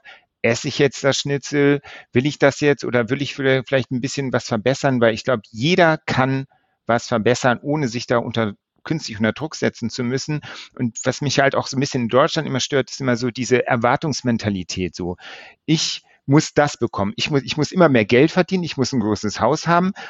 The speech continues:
alles muss besser werden, aber es darf für mich keine Nachteile haben. Ich finde, ich würde mir allgemein von den Menschen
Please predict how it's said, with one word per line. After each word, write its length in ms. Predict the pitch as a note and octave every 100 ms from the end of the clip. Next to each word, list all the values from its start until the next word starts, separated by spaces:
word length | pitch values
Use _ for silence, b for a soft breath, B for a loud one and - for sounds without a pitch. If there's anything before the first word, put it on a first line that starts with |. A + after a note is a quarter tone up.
| -
alles 280 | C#3 D#3 -
muss 200 | B2+ -
besser 420 | C#3 C#3 F3+ E3
werden, 320 | F3 F3+ F#3+ - B -
aber 160 | C3+
es 80 | C3
darf 180 | C#3+ C#3
für 120 | D3
mich 160 | C#3+ -
keine 240 | C3+ B2
Nachteile 500 | A2 G#2+ - G#2+ G2
haben. 180 | G2+ G#2
Ich 140 | A2+
finde, 300 | - D#3 D#3 B B -
ich 100 | -
würde 160 | C#3+
mir 160 | C#3+ -
allgemein 400 | D3 C#3+ C3+ D#3
von 160 | -
den 120 | C3 B2
Menschen 500 | C3+ D#3+ D#3+ D3